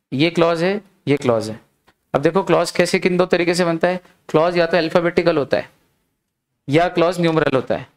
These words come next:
अगर numeral होता है तो Roman small होता है। Capital बनाया क्या मैंने? Capital three बनाया है क्या ऐसा? नहीं, कौन सा वाला बनाया?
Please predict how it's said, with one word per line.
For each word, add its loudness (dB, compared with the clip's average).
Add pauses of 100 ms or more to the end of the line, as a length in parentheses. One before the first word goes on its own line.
(320)
अगर 2
numeral 2
होता 0
है -2 (320)
तो 2
Roman 0
small 0
होता 0
है। -8 (1400)
Capital 2
बनाया 0
क्या -2
मैंने? 0 (760)
Capital 0
three 2
बनाया 0
है -2
क्या 2
ऐसा? 0 (1200)
नहीं, 0
कौन 2
सा 2
वाला 2
बनाया? 0